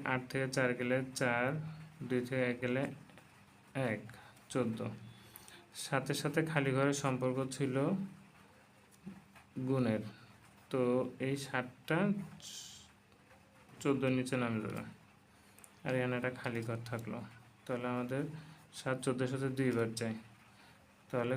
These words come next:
খালি ঘর আমাদের পেলাম দুই। এখন উত্তর লিখি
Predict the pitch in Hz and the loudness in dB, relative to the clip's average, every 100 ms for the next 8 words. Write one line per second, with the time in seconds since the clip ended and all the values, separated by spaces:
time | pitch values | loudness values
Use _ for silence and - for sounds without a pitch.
0 | 123 131 123 127 127 127 127 135 139 - | 0 0 2 2 2 2 0 -2 -4 -12
1 | - - - - - - - 139 123 127 | -20 -20 -20 -20 -20 -20 -8 -2 0 0
2 | 147 160 151 113 107 - - - - - | 0 0 2 2 0 -4 -12 -20 -20 -20
3 | - - - - - - - - 151 131 | -20 -20 -20 -20 -20 -20 -20 -12 -6 -6
4 | - 131 127 139 127 131 123 123 123 - | -2 0 0 -2 0 0 2 0 -4 -4
5 | 123 | -4